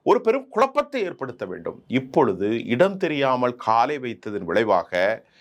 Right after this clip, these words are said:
ஈரானுடைய தாக்குதலை மட்டுப்படுத்த முடியாமல், ஈரானுடைய போரை நிறுத்தவும் முடியாமல்,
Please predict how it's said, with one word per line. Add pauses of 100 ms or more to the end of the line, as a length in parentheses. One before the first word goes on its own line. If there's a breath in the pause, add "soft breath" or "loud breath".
(200 soft breath)
ஈரானுடைய
தாக்குதலை
மட்டுப்படுத்த
முடியாமல், (300 loud breath)
ஈரானுடைய
போரை
நிறுத்தவும்
முடியாமல்,